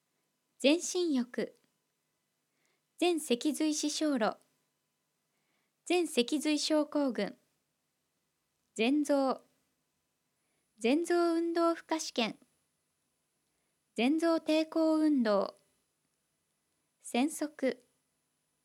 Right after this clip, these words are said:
喘息。喘息拘縮。前側部内反。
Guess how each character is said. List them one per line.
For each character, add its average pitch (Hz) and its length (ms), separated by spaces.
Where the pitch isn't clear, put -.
喘 247 220
息。 - 480
喘 320 240
息 349 160
拘 330 400
縮。 - 460
前 302 280
側 339 320
部 226 80
内 208 260
反。 240 380